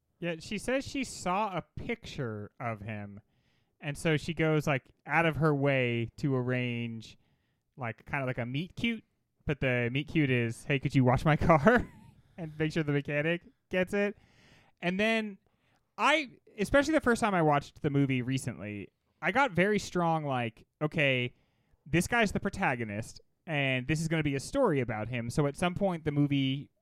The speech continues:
the universe of the movie will present him with a woman. And then, like, whether or not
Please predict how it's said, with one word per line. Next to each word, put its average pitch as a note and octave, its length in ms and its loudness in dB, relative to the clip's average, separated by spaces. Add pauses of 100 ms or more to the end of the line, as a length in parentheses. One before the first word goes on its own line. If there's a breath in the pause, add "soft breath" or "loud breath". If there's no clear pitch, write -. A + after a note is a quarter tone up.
the C#3+ 100 -4
universe F3+ 360 2
of F3+ 40 -2
the E3 60 -2
movie D3 220 0
will C3 100 0
present C3 440 -4
him C3+ 140 -2
with A#2+ 140 -2
a A#2 40 -2
woman. A2 320 -8 (720 soft breath)
And D#3+ 220 -2
then, C#3+ 720 2 (680)
like, B2 260 -2 (880)
whether F3+ 340 4
or E3 140 4
not C#3+ 360 -4